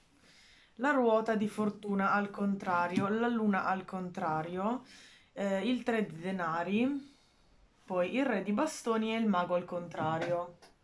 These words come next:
Sul fondo del mazzo abbiamo la morte al contrario.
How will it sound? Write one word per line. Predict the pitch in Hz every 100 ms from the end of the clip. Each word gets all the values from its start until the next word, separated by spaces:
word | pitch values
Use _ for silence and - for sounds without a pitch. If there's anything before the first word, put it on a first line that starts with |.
| _ _ _ _ _ _ _ _ _ _ _ _ _ _ _ _ 233 _ _ _ _ _ _ _ _ _ _ _ _ 226 _ - - - - -
Sul | - 330
fondo | - 254 262
del | 254 247
mazzo | 233 220 220 - - 233 233
abbiamo | 220 214 208 185 185 190 190 190 - _ _ -
la | 247 254
morte | 208 180 175 - 196 -
al | 180 180 180 -
contrario. | 202 190 190 175 151 160 180 175 175